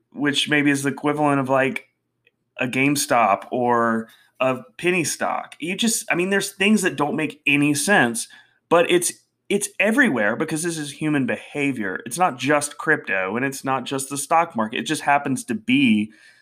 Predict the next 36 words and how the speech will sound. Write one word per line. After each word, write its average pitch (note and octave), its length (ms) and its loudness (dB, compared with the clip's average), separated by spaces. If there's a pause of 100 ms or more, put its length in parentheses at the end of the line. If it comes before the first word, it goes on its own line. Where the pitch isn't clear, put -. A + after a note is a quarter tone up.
(120)
that B2 140 0
the A#2+ 60 -2
stock C#3+ 380 2
market C#3+ 320 0
is G#2+ 140 -6
more G#2 380 0
regulated G3+ 720 0 (720)
'cause E3+ 180 -2
we F#3+ 60 2
have F#3 100 6
a F#3+ 40 0
nanny F#3 280 2
state. B2+ 400 0
We're C3 120 0
like, B2+ 320 0
it, - 180 -8 (300)
people C3+ 680 -2
want C#3 220 0
all C3+ 80 6
this C3 120 0
protection. A#2 680 -2 (1000)
I, C4+ 220 4
I - 120 4
think F#3 180 -4
it's F#3 100 -4
a F3+ 60 -4
lot F#3 180 6
of, F3 100 0
like, F3 240 2 (760)
the C3+ 120 -2
baby G#3+ 260 0
boomers C#3+ 420 -2
are C#3 80 -6
just C3+ 220 -6
like, B2 380 0 (480)
"St-, - 380 -8